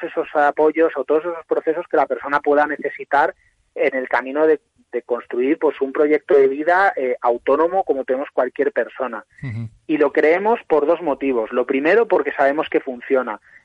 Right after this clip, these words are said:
Speaker 1: Eh, hace poco hemos hecho una evaluación que hemos estado presentando durante este año y el noventa y ocho por ciento de las personas que entran en nuestras viviendas a los dieciocho meses continúan en esas viviendas. Y segundo, porque, como te decía, vivir en la calle o vivir en un albergue obliga a que buena parte de las energías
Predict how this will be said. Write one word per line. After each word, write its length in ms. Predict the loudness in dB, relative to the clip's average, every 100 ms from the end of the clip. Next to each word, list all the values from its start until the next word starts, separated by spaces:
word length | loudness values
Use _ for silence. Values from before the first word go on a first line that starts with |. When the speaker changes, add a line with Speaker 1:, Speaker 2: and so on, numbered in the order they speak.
| _
Speaker 1:
Eh, 120 | 0
hace 240 | 0 2 2
poco 160 | 2
hemos 180 | 2 0
hecho 220 | -2 -2
una 160 | 0 4
evaluación 840 | 4 4 2 2 2 2 0 -6 -2
que 480 | 0 2 2 0
hemos 200 | 0 -4
estado 300 | -6 0 2
presentando 480 | 2 -4 -4 -4 -2
durante 320 | -2 -2 -4
este 240 | -8 -4 -2
año 380 | -2 -2 -4 -2
y 140 | 0
el 100 | -2
noventa 340 | -2 -4 -2 0
y 60 |
ocho 180 | 0 -2
por 160 | -6 -4
ciento 220 | -2 2
de 60 |
las 160 | 2 0
personas 400 | -4 -6 -8 -6 -4
que 80 | -4
entran 260 | -2 -2
en 100 | -2
nuestras 360 | -8 -4 -4 -4
viviendas 500 | -6 -4 -2 -4 -6 _ _ _ -4
a 60 |
los 140 | -2 -2
dieciocho 480 | -4 0 0 0
meses 300 | -2 -2 -4 -4
continúan 640 | -2 -2 -2 -6 0 0 0
en 140 | -4
esas 240 | -4 -4
viviendas. 520 | -6 -2 -2 0 -2 -4 -12 _ _ _ _ -16
Y 80 | -2
segundo, 540 | 2 4 2 2 2
porque, 240 | 2 0
como 180 | -2 -2
te 180 | 0 0
decía, 460 | 0 -2 0 2 2
vivir 320 | 0 2 2
en 100 | 4
la 120 | 2
calle 320 | 4 2 4
o 80 | 2
vivir 240 | 2 -2
en 140 | -2 0
un 60 |
albergue 580 | 2 4 4 2 2 2
obliga 480 | 0 -4 0 2 0
a 120 | 0 -2
que 100 | 0
buena 240 | 2 2
parte 260 | 0 0 2
de 60 |
las 180 | 2 0
energías 500 | -4 -6 -4 0 0